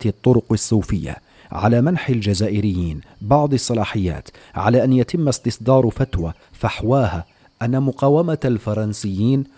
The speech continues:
تعد من باب إلقاء النفس إلى التهلكة.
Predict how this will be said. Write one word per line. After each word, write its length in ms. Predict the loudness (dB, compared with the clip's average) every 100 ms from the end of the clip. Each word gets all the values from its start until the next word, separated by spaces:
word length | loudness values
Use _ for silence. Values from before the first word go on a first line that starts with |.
| _ -2
تعد 400 | 0 0 0 0
من 280 | 2 0 0
باب 260 | -2 0
إلقاء 600 | -2 -2 -4 -2 -2 -2
النفس 460 | -4 -2 -2 -4 -2 -2 -4 _ _ -2
إلى 160 | -2
التهلكة. 640 | -4 -4 -6 -4 -10 -12